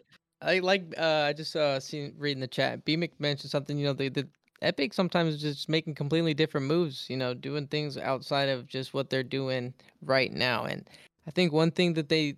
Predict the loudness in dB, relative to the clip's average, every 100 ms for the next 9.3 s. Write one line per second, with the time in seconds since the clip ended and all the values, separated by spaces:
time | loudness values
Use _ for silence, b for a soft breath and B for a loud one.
0 | _ -6 -2 -2 -4 -2 -2 -4 -2 0
1 | 0 0 0 0 0 0 0 2 0 -2
2 | -4 B B -8 -4 -2 2 4 4 2
3 | -2 -8 b _ -4 -2 0 0 0 0
4 | 0 2 2 2 0 0 2 2 2 2
5 | 0 0 -2 -4 -4 -6 -6 -6 -6 -4
6 | -6 -8 _ _ _ -6 0 0 2 0
7 | -2 0 0 0 -4 -6 -4 -4 0 0
8 | 2 -2 0 -2 -2 -2 -2 -2 -4 -4
9 | -6 -8